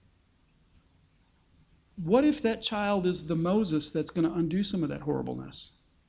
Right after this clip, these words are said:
and you decide not to bring a child in? That's one of the things that humans have, is we have hope. We can hope for something better, and we can hope for that in our children. We look to our children and say, "I hope that you have a better life than I did."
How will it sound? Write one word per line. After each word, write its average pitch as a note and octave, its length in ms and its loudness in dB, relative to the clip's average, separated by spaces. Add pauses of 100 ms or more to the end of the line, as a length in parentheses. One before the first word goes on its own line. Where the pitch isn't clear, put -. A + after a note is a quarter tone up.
(600)
and E3 160 6
you F3 60 2
decide E3 360 2
not D#3+ 200 0
to E3+ 60 -4
bring D3+ 180 2
a C#3+ 40 0
child C#3+ 400 -4
in? C3+ 220 -6 (260)
That's - 220 4
one C#4 180 12
of D4 60 12
the C4+ 100 10
things B3 320 8
that A3 240 0
humans A#3 280 10
have, A#3+ 220 6
is F#3+ 120 4
we G#3 140 6
have G#3 340 6
hope. - 420 4 (1300)
We A#3 280 10
can A3+ 120 8
hope D4 420 8
for - 200 -6
something G#3 380 6
better, G#3 440 2 (640)
and F#3 120 12
we G#3+ 100 12
can G#3+ 120 10
hope B3+ 280 8
for C4+ 120 4
that A#3+ 220 8
in A3 120 8
our A3 100 4
children. A#3 480 4
We E3 80 4
look A#3 180 8
to C4 100 4
our A#3+ 80 8
children C4+ 340 6
and G3+ 100 4
say, G#3 140 2
"I G3+ 80 2
hope A3+ 320 4
that A#3+ 100 6
you A#3 160 8
have A#3 120 4
a A3 40 6
better G#3 260 4
life A#3 240 2
than B3+ 140 2
I D4 160 4
did." C3+ 300 -4